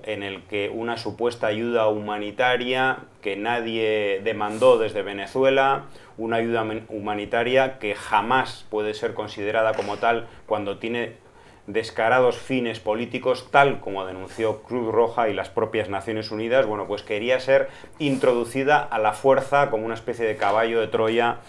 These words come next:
en Venezuela. A partir de ahí vamos a ir comentando una serie de elementos que han sido, bueno, pues fake news, eh,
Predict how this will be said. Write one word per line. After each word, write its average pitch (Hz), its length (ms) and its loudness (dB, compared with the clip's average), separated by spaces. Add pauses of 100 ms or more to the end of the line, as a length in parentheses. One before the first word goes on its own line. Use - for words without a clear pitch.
(480)
en 101 180 -6
Venezuela. 98 480 -2
A 117 180 2
partir 123 340 2
de 135 140 6
ahí 147 420 6
vamos 127 420 4
a 120 60 6
ir 120 120 4
comentando 120 580 4
una 113 220 -2
serie 113 240 -2
de 107 80 0
elementos 110 500 -4
que 113 140 -4
han 110 100 -6
sido, 123 520 0 (380)
bueno, 117 240 2
pues - 320 -8
fake 113 420 0
news, 131 600 0
eh, 101 240 -2